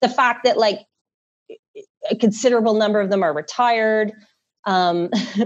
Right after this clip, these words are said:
<laughs> many of them have never started a business before. They're leading businesses, but they've never started a business before. They've never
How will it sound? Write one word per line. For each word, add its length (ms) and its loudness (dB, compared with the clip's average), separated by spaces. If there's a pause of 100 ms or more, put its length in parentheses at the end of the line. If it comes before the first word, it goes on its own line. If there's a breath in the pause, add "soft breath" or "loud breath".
<laughs> 440 -2
many 320 2
of 100 -4
them 140 0
have 160 -2
never 220 0
started 500 0
a 60 0
business 400 -2
before. 420 0
They're 140 0
leading 420 0
businesses, 540 -2
but 180 -4
they've 140 0
never 240 0
started 440 0
a 60 2
business 400 -2
before. 460 0
They've 160 -2
never 340 -2